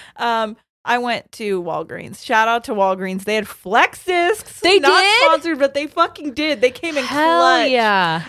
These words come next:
Speaker 1: I was so excited. I was like, "Thank God." I
Speaker 2: I
Speaker 1: did
Speaker 2: think
Speaker 1: not
Speaker 2: you,
Speaker 1: wanna
Speaker 2: you can
Speaker 1: wait.
Speaker 2: get Flex Discs on Amazon too.
Speaker 1: Yeah. Well, that's, I was gonna Amazon, but I'm like, "I, I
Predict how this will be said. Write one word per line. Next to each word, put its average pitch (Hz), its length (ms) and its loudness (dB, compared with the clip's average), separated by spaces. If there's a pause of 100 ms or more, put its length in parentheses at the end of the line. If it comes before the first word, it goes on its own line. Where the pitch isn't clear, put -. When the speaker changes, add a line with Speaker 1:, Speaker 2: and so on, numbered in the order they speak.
Speaker 1:
I 269 140 4
was 285 120 -2
so 247 180 0
excited. 202 420 -4
I 190 80 -4
was 208 100 -8
like, 208 140 -10
"Thank 277 320 -8 (100)
God." 185 420 -2 (720)
I 208 60 -8
Speaker 2:
I 220 60 -2
Speaker 1:
did - 20 -6
Speaker 2:
think - 20 0
Speaker 1:
not 202 140 0
Speaker 2:
you, 220 60 0
Speaker 1:
wanna 208 100 -2
Speaker 2:
you 277 60 2
can - 80 -4
Speaker 1:
wait. - 60 4
Speaker 2:
get - 60 -4
Flex 262 240 -2
Discs 277 180 -4
on 226 200 -2
Amazon 220 400 -2
too. 233 320 -4
Speaker 1:
Yeah. 196 300 -2 (300)
Well, 247 300 2
that's, 240 260 -6
I 233 120 -6
was 214 180 -10
gonna 220 220 -8
Amazon, 180 540 -10
but 180 120 -10
I'm 190 120 -6
like, 185 200 -12
"I, 240 260 -8
I 214 120 -14